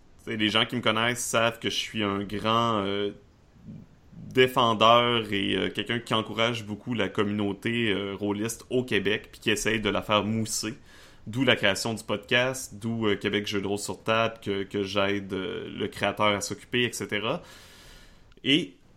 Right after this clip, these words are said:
savoir la situation du jeu de rôle chez nos cousins français était super intéressant parce que eux, ils ont une, beaucoup, euh, ils ont, ils ont une histoire plus vieille avec le jeu de rôle et une histoire très tumultueuse. Et en plus, euh,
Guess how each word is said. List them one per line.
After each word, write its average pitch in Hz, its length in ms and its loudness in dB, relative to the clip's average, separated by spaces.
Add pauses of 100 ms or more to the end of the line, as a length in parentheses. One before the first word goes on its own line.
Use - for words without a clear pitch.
(300)
savoir 151 640 4
la 123 120 4
situation 135 520 2
du 131 160 -4
jeu 110 180 2
de 110 80 4
rôle 117 380 4
chez 104 260 0
nos 113 160 0
cousins 123 640 -2
français 107 760 -2 (120)
était 107 540 0
super 160 720 -2
intéressant 107 460 -2
parce 101 160 -6
que - 220 -4
eux, 131 140 0
ils 117 60 -2
ont 98 100 0
une, 98 120 -2
beaucoup, 123 680 -6
euh, 95 100 2
ils 98 80 -2
ont, 98 140 -4
ils 101 80 -6
ont 104 80 0
une 104 80 0
histoire 120 400 0
plus 117 140 -4
vieille 104 420 -2
avec 98 180 -4
le 104 80 -6
jeu 98 160 -6
de 98 60 -6
rôle 110 480 -2 (420)
et 107 120 0
une 107 120 2
histoire 127 380 4
très 160 200 -2
tumultueuse. 104 1000 -4 (440)
Et 165 180 4
en 127 160 4
plus, 151 420 -2
euh, 98 320 2